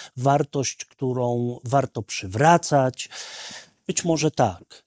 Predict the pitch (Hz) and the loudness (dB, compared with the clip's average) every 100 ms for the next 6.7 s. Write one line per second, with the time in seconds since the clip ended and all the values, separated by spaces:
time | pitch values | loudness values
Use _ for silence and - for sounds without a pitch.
0 | _ - 143 165 131 104 123 - - 160 | _ 0 4 4 4 2 0 0 2 2
1 | 175 156 117 104 - - _ _ _ _ | 4 2 0 -4 -12 -20 _ _ _ _
2 | _ _ _ _ _ _ - 117 117 123 | _ _ _ _ _ _ -6 -2 0 0
3 | 160 165 123 - 139 147 - 127 117 127 | -2 -2 -4 -6 -8 -6 0 0 0 -4
4 | 113 107 - 151 156 160 - _ _ _ | -2 -4 -6 -6 -6 -6 -12 _ _ _
5 | _ 143 - 160 160 156 151 147 139 143 | _ -8 -4 -2 0 0 0 -2 -4 -8
6 | 135 143 135 135 113 95 | -6 -6 -6 -6 -6 -6